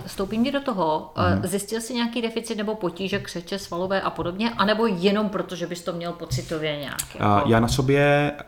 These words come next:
Speaker 2: a takřka skoro na všech klientech je nějaký efekt.
Speaker 1: Jo.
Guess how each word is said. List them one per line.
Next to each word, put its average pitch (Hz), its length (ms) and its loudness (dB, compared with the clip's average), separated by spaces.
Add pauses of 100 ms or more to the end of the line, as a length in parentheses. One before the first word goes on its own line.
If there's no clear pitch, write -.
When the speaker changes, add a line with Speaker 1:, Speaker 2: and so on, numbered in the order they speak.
(120)
Speaker 2:
a - 100 -2
takřka - 380 0
skoro 131 420 4
na 160 200 4
všech - 240 -2
klientech 127 540 0 (600)
je 110 240 6
nějaký 117 320 4
efekt. - 380 -8 (220)
Speaker 1:
Jo. 151 120 -6